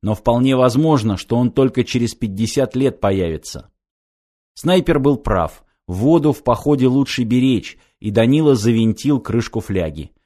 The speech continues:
Чего-чего, а воды в Кремле было хоть залейся, глубочайшие надежные колодцы были пробурены еще задолго до последней войны и до сего дня работали исправно. Но то в Кремле.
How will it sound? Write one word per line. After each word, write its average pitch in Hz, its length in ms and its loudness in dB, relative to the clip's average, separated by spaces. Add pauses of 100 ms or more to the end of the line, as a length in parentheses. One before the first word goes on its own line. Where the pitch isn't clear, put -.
(260)
Чего-чего, 147 840 2
а 110 100 2
воды 127 320 2
в - 100 -4
Кремле 139 420 2
было 135 220 4
хоть 135 220 0
залейся, 110 640 -2
глубочайшие 107 840 -2
надежные 117 600 0
колодцы 120 680 0 (280)
были 135 360 2
пробурены 127 680 2
еще 120 360 0
задолго 123 560 2
до 113 100 0
последней 123 580 0
войны 120 540 2 (280)
и 113 80 -8
до 104 140 -2
сего 117 380 0
дня 127 320 2
работали 113 500 0
исправно. 90 680 -4 (200)
Но 107 160 -2
то 156 220 -2
в - 80 -10
Кремле. 139 720 2